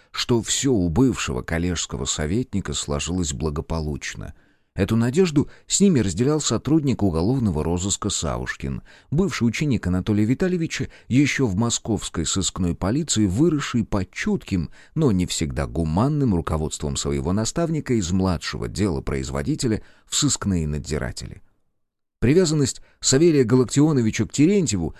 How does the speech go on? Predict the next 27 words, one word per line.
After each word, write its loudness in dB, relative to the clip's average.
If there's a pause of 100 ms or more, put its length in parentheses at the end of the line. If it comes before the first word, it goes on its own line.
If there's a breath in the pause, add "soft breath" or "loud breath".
(140 soft breath)
для 4
его 4
нынешних 2
сослуживцев -2
и 0
начальников -2
не 0
была 2
тайною, -4 (280 soft breath)
поэтому 2
после 2
исчезновения 0
бывшего -2
помощника -4
начальника -6
московского -2
сыска, -2 (260 loud breath)
которое, 0
к -6
гадалке -2
не -2
ходи, -2
было 0
ничем 0
иным, -4
как -6
перебежкой 0